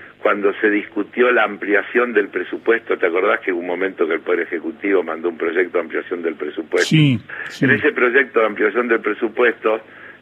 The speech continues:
Speaker 1: el gobierno, eh, incluyó una posibilidad de una emisión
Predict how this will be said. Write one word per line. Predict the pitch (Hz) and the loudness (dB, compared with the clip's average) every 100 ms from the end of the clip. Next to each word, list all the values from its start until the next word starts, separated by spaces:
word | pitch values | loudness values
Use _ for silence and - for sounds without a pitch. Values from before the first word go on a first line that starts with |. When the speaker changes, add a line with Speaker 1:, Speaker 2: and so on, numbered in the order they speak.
| - | 0
Speaker 1:
el | 101 98 92 90 90 90 87 | 2 4 0 -2 0 0 2
gobierno, | 104 110 123 120 113 113 - | 2 4 2 2 0 0 -4
eh, | - 147 98 - | 2 4 4 0
incluyó | 101 - 101 95 120 110 104 - _ _ - - - | -6 -4 -4 2 4 4 -2 -12 _ _ -20 -20 -4
una | 117 117 113 | 0 2 2
posibilidad | - 107 - 107 107 113 117 113 104 - _ _ - - - - | 2 -2 0 0 2 4 4 4 0 -6 _ _ -20 -20 -20 -2
de | 110 110 107 - | 4 6 6 4
una | 117 120 | 2 4
emisión | 113 110 101 - 127 113 92 | 2 0 -4 2 2 2 -2